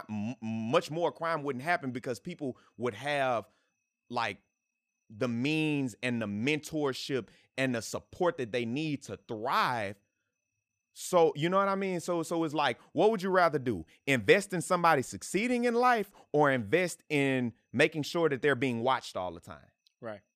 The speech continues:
Speaker 2: It's, it's going back to the root of the problem.
Speaker 1: It's
Speaker 2: It's
Speaker 1: going
Speaker 2: going
Speaker 1: back
Speaker 2: back
Speaker 1: to the
Speaker 2: to
Speaker 1: root
Speaker 2: the
Speaker 1: of the
Speaker 2: original
Speaker 1: problem.
Speaker 2: inception of where the issue could occur. It's taking the people out of the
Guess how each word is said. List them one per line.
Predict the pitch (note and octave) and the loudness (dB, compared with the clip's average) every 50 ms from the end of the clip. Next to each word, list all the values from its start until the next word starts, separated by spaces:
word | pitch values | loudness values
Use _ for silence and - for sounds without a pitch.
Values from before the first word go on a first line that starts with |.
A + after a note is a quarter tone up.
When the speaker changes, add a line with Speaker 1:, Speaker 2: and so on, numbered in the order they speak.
| _ _ - | _ _ -14
Speaker 2:
It's, | D3+ C#3 C#3+ - D#3 | -10 -10 -10 -10 -10
it's | E3 D3+ A#2+ | -12 -10 -10
going | A2+ C3+ C#3+ D3+ D3+ D3 C3+ | -8 -6 -4 -4 -4 -6 -4
back | A#2 C3 B2+ B2 - | -4 -4 -4 -4 -8
to | - | -12
the | B2 A#2+ G#2+ | -12 -12 -10
root | A2+ B2 B2+ | -8 -8 -8
of | A#2+ | -8
the | G#2+ - | -10 -12
problem. | - A2+ A2+ G#2 G2 F#2+ F2 E2+ F2 _ _ _ - | -14 -12 -10 -10 -10 -12 -14 -18 -20 _ _ _ -10
Speaker 1:
It's | D3 B2 A#2 | -10 -8 -6
Speaker 2:
It's | B2 | -4
Speaker 1:
going | D#3 D#3+ D3+ | -4 -4 -4
Speaker 2:
going | C3+ C#3+ C#3 C#3 B2+ | -4 -4 -6 -6 -6
Speaker 1:
back | B2+ B2+ B2+ A2+ | -4 -4 -4 -4
Speaker 2:
back | F2+ F#2+ | -6 -4
Speaker 1:
to | G#2+ | -2
the | C3 | 0
Speaker 2:
to | C#3+ | 0
Speaker 1:
root | C#3+ C#3 | 2 2
Speaker 2:
the | C3 | 0
Speaker 1:
of | A#2+ | 0
the | A#2 | 0
Speaker 2:
original | A2+ B2 C3+ C#3 A#2 G#2 F#2+ B2+ A#2+ A2+ A2 A2+ | -4 -4 -6 -6 -6 -8 -8 -8 -8 -8 -10 -12
Speaker 1:
problem. | _ _ _ _ _ _ - | _ _ _ _ _ _ -12
Speaker 2:
inception | C#3+ C#3 C3 - - - C#3+ B2+ B2 - - C3+ B2 A#2 | -10 -10 -10 -8 -6 -4 -2 -2 -4 -4 -10 -12 -10 -10
of | G#2+ | -10
where | G#2+ A#2 A#2 A#2 | -8 -6 -6 -6
the | G#2+ A2+ A2+ | -6 -8 -10
issue | A2+ - - A#2+ | -10 -10 -12 -14
could | G#2 - G#2+ G2+ | -14 -14 -16 -16
occur. | - - - A2+ G2+ F#2+ G2 _ _ _ _ _ _ - | -16 -12 -10 -10 -10 -10 -12 _ _ _ _ _ _ -10
It's | B2+ B2 - | -10 -10 -10
taking | - - D#3+ D#3 D#3 D#3 D#3+ | -8 -2 -2 -2 -2 -2 -6
the | D3+ C3 | -10 -8
people | - C#3+ C3+ B2 C3+ A#2+ G#2+ - | -8 -10 -8 -8 -8 -8 -6 -6
out | A#2 A#2+ B2+ | -6 -6 -6
of | C3 | -6
the | A#2+ B2 A#2 | -6 -10 -12